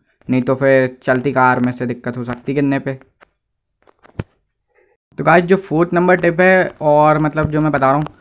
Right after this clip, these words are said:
वो ये है कि गाइस देखो, आपका जो यहाँ पे नेड रखने का जो ऑप्शन है, मतलब नेड आपके ओपन करने का, तो गाइस इसे यहाँ पर जो ये पहले से जो सेट आता है ना जिस जगह, वहाँ से आपको हटा लेना चाहिए। क्योंकि देखो गाइस, अगर आपके सामने कोई बंदा है, अगर आप उससे फाइट कर रहे हो तो आपने उससे फाइट करी और आपकी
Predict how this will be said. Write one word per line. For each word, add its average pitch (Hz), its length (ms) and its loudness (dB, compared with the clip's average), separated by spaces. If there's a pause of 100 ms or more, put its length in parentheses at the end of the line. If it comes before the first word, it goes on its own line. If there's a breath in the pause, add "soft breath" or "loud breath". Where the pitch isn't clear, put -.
(240 soft breath)
वो 147 80 2
ये 175 200 6
है 190 80 6
कि 196 140 2
गाइस 180 200 4
देखो, 156 260 2 (760)
आपका 147 360 2
जो 180 160 4
यहाँ 170 240 4
पे 180 100 -2
नेड 160 280 2
रखने 160 240 0
का 160 80 0
जो 160 280 -2
ऑप्शन 139 420 0
है, 151 80 2
मतलब 156 260 0
नेड 151 240 4
आपके 143 360 0
ओपन 147 300 -2
करने 143 260 0
का, 147 120 0 (520 soft breath)
तो 156 60 -2
गाइस 196 200 4
इसे 190 240 0
यहाँ 151 420 4 (100)
पर 185 160 4
जो 185 300 4
ये 180 140 2
पहले 156 300 2
से 175 140 -2
जो 175 140 2
सेट 160 260 0
आता 160 180 0
है 185 40 -2
ना 208 80 2
जिस 175 140 -2
जगह, 165 220 2
वहाँ 139 280 4
से 165 120 0
आपको 165 260 2
हटा 143 240 2
लेना 131 200 0
चाहिए। 120 280 -6
क्योंकि - 680 -8
देखो 175 160 4
गाइस, 160 240 4
अगर 147 260 2
आपके 143 600 2
सामने 143 380 0
कोई 147 120 0
बंदा 135 280 2
है, 147 80 4
अगर 147 160 2
आप 147 140 4
उससे 156 220 -4
फाइट 143 280 4
कर 147 180 0
रहे 147 120 2
हो 147 160 0
तो 147 140 0
आपने 135 480 2
उससे 139 260 -6
फाइट 131 280 2
करी 143 260 -2
और 135 180 2
आपकी 135 420 2